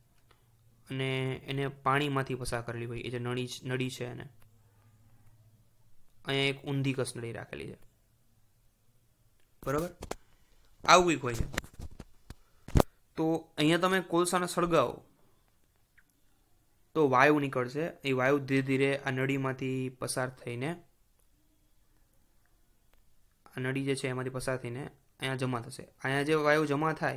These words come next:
એ હોય કોલ ગેસ. બરોબર છે? અને જે છેલ્લે બચેલું હશે એ હશે કોક.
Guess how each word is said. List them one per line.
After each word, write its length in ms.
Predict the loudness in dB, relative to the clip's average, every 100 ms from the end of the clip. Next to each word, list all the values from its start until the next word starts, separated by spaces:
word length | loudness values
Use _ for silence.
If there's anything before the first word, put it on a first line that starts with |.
| -4 -2
એ 120 | 0
હોય 320 | 0 -2 -4 -10 _ _ _ _ _
કોલ 300 | -2 -2 -2
ગેસ. 400 | -8 -10 -12 -12 _ _ _ _ _ _ _ _ _ _ _ _ _ _ _ _ _
બરોબર 260 | -2 0 0
છે? 80 | -4 -12 _ _ _ _ _ _ _ _ _ _ _ _ _ -20 _ _ _ _ _ _ _ -20 -10
અને 500 | -6 -2 0 0 -4 -10 -20 -20 -20 -20 -10
જે 180 | -4 -2
છેલ્લે 560 | 0 0 2 4 4
બચેલું 600 | 2 0 0 2 4 4 4
હશે 220 | 2 -2 -16 -18 -18 -18 _ _ _ _
એ 100 | 2
હશે 300 | 2 -2 -6 -8 _ _ _ _ _ -20 _ -2
કોક. 360 | -2 -2 -8